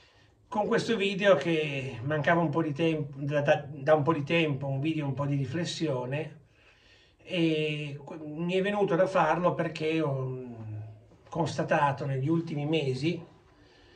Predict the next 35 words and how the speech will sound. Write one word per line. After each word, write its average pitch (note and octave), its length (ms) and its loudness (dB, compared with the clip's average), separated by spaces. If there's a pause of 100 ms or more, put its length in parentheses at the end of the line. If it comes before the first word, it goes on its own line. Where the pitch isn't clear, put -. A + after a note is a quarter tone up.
(460)
proprio G3+ 280 2
attraverso E3 680 6
anche F#3+ 380 2
i D#3+ 220 -2
messaggi D#3+ 680 2
che C#3 160 -6
molti E3+ 300 0
di D3+ 100 -2
voi E3 180 -2
mi D3+ 100 -2
mandano, C#3+ 840 -2
eh, B2+ 640 -6
e, E3 340 -4
e B2+ 200 -10
addirittura D3 560 -2
alcuni D#3+ 280 -4
mi D3 60 -2
hanno C3 120 -2
anche D3+ 120 -4
telefonato, C#3 720 -4
mi A#2+ 100 -10
hanno A#2 140 -10
anche B2 520 -10 (180)
per C#3+ 120 -14
chiedermi C#3+ 260 -6
dei B2+ 140 -6
consigli, C3 680 -10 (1400)
eh, D#3 420 -2
che A#3 220 -2
si - 140 -2
è G#3 40 2
instaurata F#3 800 4
un E3+ 160 0
po', E3 460 0
eh, C#3+ 540 -4